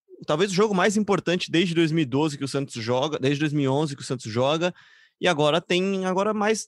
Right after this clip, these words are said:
mais seis jogos na temporada pra decidir o que vai acontecer. E acho, assim, que o futuro do Cuca se dará muito pelo que representarão esses próximos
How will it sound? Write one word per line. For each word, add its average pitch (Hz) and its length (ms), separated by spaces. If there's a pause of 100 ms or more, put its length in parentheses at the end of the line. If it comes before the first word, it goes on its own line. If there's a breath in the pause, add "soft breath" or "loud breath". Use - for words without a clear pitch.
(140)
mais 202 220
seis 226 260
jogos 214 320
na 214 100
temporada 196 540
pra 196 100
decidir 185 360
o 196 40
que 185 120
vai 190 80
acontecer. 190 500
E 165 240
acho, 175 320
assim, 156 460 (340 loud breath)
que 165 140
o 156 100
futuro 180 380
do 175 120
Cuca 165 320
se 170 140
dará 165 300
muito 160 320
pelo 175 200
que 165 360
representarão 151 720
esses 156 240
próximos 147 560